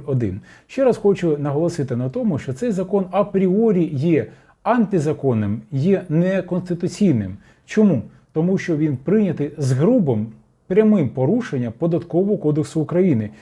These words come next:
який прямо забороняє змінювати порядок стягнення податків протягом бюджетного року. Це право зберігається за народними депутатами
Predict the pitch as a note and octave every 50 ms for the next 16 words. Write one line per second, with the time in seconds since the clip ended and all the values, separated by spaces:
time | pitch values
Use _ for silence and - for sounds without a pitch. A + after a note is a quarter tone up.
0 | - _ - F3 F3+ F3+ A#3+ A#3 G3+ - - - E3+ F3+ G3+ G#3+ A3 A3 G#3+ G#3+
1 | G3+ E3 F#3+ F3+ E3 F3+ F#3 F3+ F3+ F3+ F3 D3+ C3 A#2 G#2+ - - - _ -
2 | C3 A#2+ B2+ D3+ F3 G3+ A3 G#3+ G3 E3 C#3+ C3 B2 - B2 A2+ A2 A2 - -
3 | D#3 D#3+ F3 F3 D#3 C#3 C3+ - - - F3 E3+ D3+ C#3 C3+ B2+ A#2 A2+ A2 -
4 | - A#2 A#2+ E3 A3 A#3+ - - - A2+ G2+ - - - _ _ - D3 E3+ G3
5 | F#3+ G#3 F#3+ F3 F#3 E3 C#3+ A#2+ A2 C3+ C3+ C3+ C#3 C#3 C#3 C#3 C3 A#2 - -
6 | G2+ - - - - - - - D3+ - - C#3+ F#3+ G#3+ A3+ F#3+ D#3+ F3 F3 F3
7 | D#3+ D#3+ D#3 C#3 B2+ A#2 - C3 B2 A#2+ C3+ B2 C3+ D3 C#3+ D#3 D#3 D3 C3+ C3+
8 | C3+ C3 C3 B2+ C3 C#3 C3 C#3 A#2+ - - G#2+ G#2+ G#2